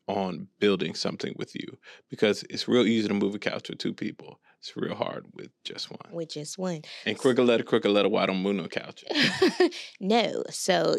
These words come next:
Speaker 2: get your peace first, brothers. Get your peace first. The rest, you know, I don't know. Y'all be messing up stuff for the crooked letter, crooked letter, but let's not even go there.
Speaker 1: Yeah, that might
Speaker 2: So
Speaker 1: be true.
Speaker 2: I,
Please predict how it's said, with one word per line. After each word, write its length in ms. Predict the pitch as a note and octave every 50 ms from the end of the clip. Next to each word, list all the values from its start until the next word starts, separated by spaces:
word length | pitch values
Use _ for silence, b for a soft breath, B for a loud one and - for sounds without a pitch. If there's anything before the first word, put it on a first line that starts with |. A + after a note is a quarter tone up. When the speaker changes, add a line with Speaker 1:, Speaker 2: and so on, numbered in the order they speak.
| -
Speaker 2:
get 200 | E3+ B3 C#4 - -
your 80 | B3+
peace 260 | - - B3+ A#3+ A3+ -
first, 380 | - - G#3+ F#3+ E3+ - E3
brothers. 400 | E3 E3 E3 E3+ F3 F3 F3 -
Get 200 | - D3 D3+ -
your 80 | - -
peace 460 | - C4 B3+ B3+ C4 B3+ - - - - _ _ _ _
first. 540 | - F#3 F3+ C#3 - - - - - - -
The 160 | D#3 D#3+ E3+ D#3
rest, 640 | D#3 D#3 E3+ F3+ F#3+ G3 F#3+ F#3+ - - - -
you 180 | F#3+ F#3 F3+ F3
know, 340 | E3+ E3+ E3 D#3+ D#3+ F#3 F#3 b b b b b b b b b -
I 140 | - E3+ E3+
don't 180 | D#3+ D#3 D3+
know. 100 | C#3+ C#3+
Y'all 200 | C#3 C#3 D3 D#3
be 140 | D#3+ E3 F3
messing 340 | E3 E3 D#3+ - - D#3 D3
up 100 | C#3+ D3+
stuff 300 | - - D3 C#3 C#3 -
for 100 | - D3+
the 80 | C#3
crooked 260 | B2 - C#3+ C3+ - A#2+
letter, 180 | A#2+ A2+ A2 -
crooked 280 | - C3+ A#2+ - -
letter, 220 | - G2+ - - -
but 320 | - - F#2 E2+ - - - - _ _ _ _ _ _ _ _
let's 220 | - C#3 B2 -
not 200 | - C3+ C3 B2+
even 180 | G#2+ - - -
go 180 | - - - -
there. 140 | - - - -
Speaker 1:
Yeah, 240 | - A#2+ A2+ G#2 G2 F#2+
that 0 |
might 100 | - -
Speaker 2:
So 320 | - - G#3+ G3+ F#3+ F#3 F3
Speaker 1:
be 60 | - - -
true. 80 | G3+
Speaker 2:
I, 540 | G#3 G#3 G3+ G#3 G#3 G3+ G3+ G3 G3 G3 -